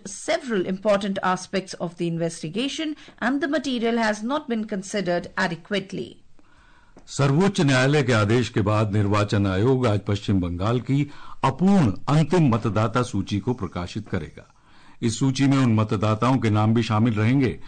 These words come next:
Speaker 2: जिनके पहचान पत्रों का सत्यापन विशेष गहन पुनरीक्षण प्रक्रिया के तहत न्यायिक अधिकारियों द्वारा किया गया। मसौदा सूची में लगभग सात करोड़ आठ लाख मतदाताओं के नाम होंगे, जो अंतिम सूची में भी बने रहेंगे।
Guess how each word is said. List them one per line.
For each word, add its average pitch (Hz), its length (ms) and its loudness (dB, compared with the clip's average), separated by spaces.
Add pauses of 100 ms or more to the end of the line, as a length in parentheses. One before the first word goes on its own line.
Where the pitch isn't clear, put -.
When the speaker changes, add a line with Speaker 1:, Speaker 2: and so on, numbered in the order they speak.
(440)
Speaker 2:
जिनके 139 320 2 (100)
पहचान 127 360 2
पत्रों 110 340 0
का 110 200 -2
सत्यापन 101 540 -2 (100)
विशेष 117 400 -2 (100)
गहन 110 380 0
पुनरीक्षण 101 580 0
प्रक्रिया 104 500 -2
के 95 100 -6 (100)
तहत 135 260 0 (440)
न्यायिक 131 380 2
अधिकारियों 104 600 0
द्वारा 90 300 -4 (120)
किया 98 240 0
गया। - 220 -12 (500)
मसौदा 131 400 2
सूची 117 360 0
में 117 100 4
लगभग 104 380 0
सात 120 500 -2
करोड़ 127 520 2 (280)
आठ 143 300 0
लाख 135 280 0
मतदाताओं 123 540 0
के 123 100 0
नाम 127 200 2
होंगे, 143 320 0 (320)
जो 90 140 0
अंतिम 107 320 2
सूची 113 360 0
में 110 160 4
भी 107 120 0
बने 110 240 2
रहेंगे। 127 360 2